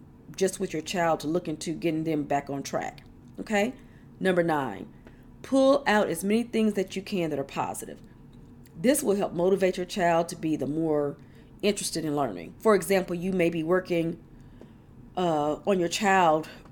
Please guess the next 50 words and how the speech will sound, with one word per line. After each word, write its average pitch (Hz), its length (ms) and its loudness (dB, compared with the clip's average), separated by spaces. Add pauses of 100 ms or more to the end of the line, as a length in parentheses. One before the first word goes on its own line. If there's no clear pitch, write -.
(380)
using 196 340 0
a 139 60 0
timer. 131 480 -2
Maybe 175 260 0
you 170 220 -6
try 175 200 0
to 160 60 -2
get 175 200 -2
them 180 160 2
to 165 100 -6
use 175 200 -4
this 165 160 -4
timer, 170 320 -2
and 139 80 0
all 170 180 6
of 170 60 -2
a - 20 -4
sudden 165 300 -2
one 170 120 0
day 165 140 0
they 156 120 -2
start 165 280 0
using 175 320 -4
this 139 140 -4
timer. 180 460 -4 (1040)
And 180 340 4
so 190 140 0
you 214 140 4
tell - 260 2
them, 165 240 0
"Oh, 220 220 4
I'm 208 80 2
so 196 180 0
glad 170 400 2
you're 190 80 2
using 175 320 -2
this 131 160 -4
timer. 240 640 0 (320)
This 214 120 -4
is - 40 -6
gonna 202 220 2
help 202 260 -2
your 175 180 2
work 185 480 2
much 160 340 -4
better. 214 420 4 (840)
It's - 140 -14
gonna 190 160 2
help 202 260 0
you, 185 240 -2